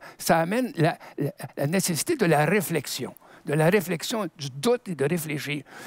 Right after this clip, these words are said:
Mais on, l'excès qu'on, dans lequel on est tombé, je pense, dans la, le pendant de l'utilitarisme, hein, c'est la gestion par résultat. Michel Professeur,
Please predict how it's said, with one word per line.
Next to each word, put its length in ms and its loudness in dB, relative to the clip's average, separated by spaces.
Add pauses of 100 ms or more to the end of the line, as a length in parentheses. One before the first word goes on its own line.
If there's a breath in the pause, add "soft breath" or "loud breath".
(260 loud breath)
Mais 140 0 (500)
on, 180 0 (120)
l'excès 760 2
qu'on, 160 0
dans 140 2
lequel 260 0
on 100 0
est 120 -4
tombé, 440 -2
je 80 -4
pense, 340 0
dans 180 0 (160)
la, 220 -4 (120)
le 140 -8
pendant 440 2
de 100 -6
l'utilitarisme, 800 -2
hein, 120 -4 (400 loud breath)
c'est 200 4
la 120 4
gestion 380 0
par 160 0
résultat. 540 0 (460)
Michel 260 2
Professeur, 520 0